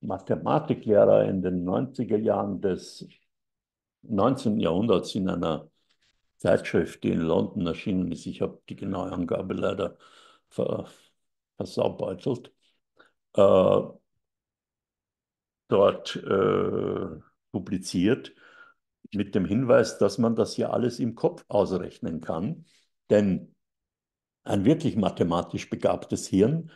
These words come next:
und ich hab das getestet mit Mats Ruth bei einem Ausflug unseres Graduiertenkollegs in Stuttgart, das ebenfalls sich mit den,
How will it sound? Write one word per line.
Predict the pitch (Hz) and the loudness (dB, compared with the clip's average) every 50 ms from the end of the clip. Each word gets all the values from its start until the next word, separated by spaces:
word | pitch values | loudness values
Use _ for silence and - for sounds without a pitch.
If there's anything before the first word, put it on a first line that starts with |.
| _ | _
und | _ 117 110 104 | _ 0 0 0
ich | - - | 2 0
hab | 135 - - | -2 0 2
das | - - - - | -2 -2 0 -4
getestet | - - - - 151 151 - - - - - - - _ _ _ _ - - _ _ _ _ _ | -6 -2 0 0 0 0 -2 -6 -6 -6 -6 -8 -18 _ _ _ _ -20 -20 _ _ _ _ _
mit | - 104 95 - | 0 0 2 2
Mats | 110 95 98 101 98 - - - 107 | 2 4 4 2 2 -2 -6 -4 -4
Ruth | 95 87 127 175 135 92 - - - - _ _ _ _ _ _ _ | 0 2 4 4 4 2 0 -10 -16 -20 _ _ _ _ _ _ _
bei | - 101 | 0 0
einem | 101 104 101 107 | 0 2 0 0
Ausflug | 113 117 117 117 - - 107 104 92 | 2 0 0 0 -2 -2 -2 0 0
unseres | 98 101 90 85 92 92 87 85 85 85 - _ _ _ _ _ _ _ _ _ _ _ _ _ _ | -2 -4 -4 -4 -2 -2 -2 -2 -4 -6 -14 _ _ _ _ _ _ _ _ _ _ _ _ _ _
Graduiertenkollegs | _ - - 90 92 90 92 92 131 - - 104 90 - 110 92 95 95 95 - - | _ 0 2 2 2 4 4 2 2 2 0 -4 0 2 4 4 4 2 2 -2 -4
in | 104 87 | -4 -4
Stuttgart, | - - - 123 120 120 - 113 - - - | -4 -4 -6 -6 -6 0 0 0 0 0 -8
das | - - - | -8 -8 -2
ebenfalls | - 123 127 127 113 - - 85 80 80 - - | 0 2 2 2 0 2 0 0 0 0 -4 -6
sich | - 98 - | -8 -8 -4
mit | - 92 87 - - | -4 -6 -6 -4 -6
den, | 92 87 80 78 76 76 - | -4 -4 -4 -4 -6 -10 -12